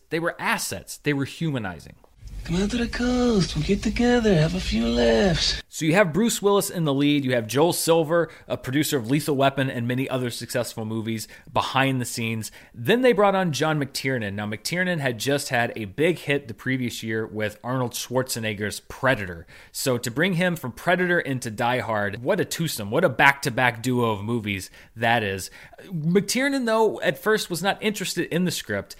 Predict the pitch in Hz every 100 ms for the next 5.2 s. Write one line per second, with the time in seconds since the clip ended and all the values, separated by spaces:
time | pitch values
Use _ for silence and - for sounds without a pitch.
0 | - - 165 170 226 269 262 254 214 170
1 | 185 180 147 147 - 160 - - - -
2 | 208 190 139 131 202 240 208 139 104 131
3 | 147 120 110 120 131 147 143 190 180 147
4 | 160 127 131 - - - 135 123 95 87
5 | -